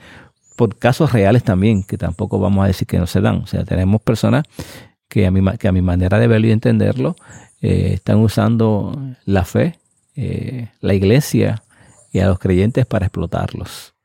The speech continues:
Y esa es otra dinámica con la cual vivimos continuamente, y yo continuamente tengo que hacer la diferencia para mí mismo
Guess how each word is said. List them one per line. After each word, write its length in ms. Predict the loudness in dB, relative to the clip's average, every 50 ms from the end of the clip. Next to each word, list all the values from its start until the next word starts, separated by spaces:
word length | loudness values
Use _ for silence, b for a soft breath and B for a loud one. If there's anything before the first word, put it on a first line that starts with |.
| b b b b b b b b
Y 80 | b -2
esa 140 | 0 2 2
es 20 |
otra 120 | 2 2 2
dinámica 460 | 4 4 4 2 2 2 0 -2 -2
con 140 | -2 -4 -4
la 80 | -4 -4
cual 220 | -2 0 0 0
vivimos 340 | 0 0 0 -2 0 -2 -2
continuamente, 540 | -2 -4 -4 -2 0 0 2 0 2 2 0
y 100 | 0 0
yo 240 | 0 0 0 0 0
continuamente 600 | -2 -2 -2 -2 -2 0 0 0 0 -2 -4 -2
tengo 180 | -2 -2 -2
que 80 | 0 0
hacer 240 | 0 0 0 -2 -4 B B B B B B B
la 100 | B 0
diferencia 400 | 2 2 2 2 2 2 2 2
para 220 | 2 2 2 2 4
mí 120 | 2 2
mismo 500 | 4 4 4 2 2 0 -2 -4 -4 -4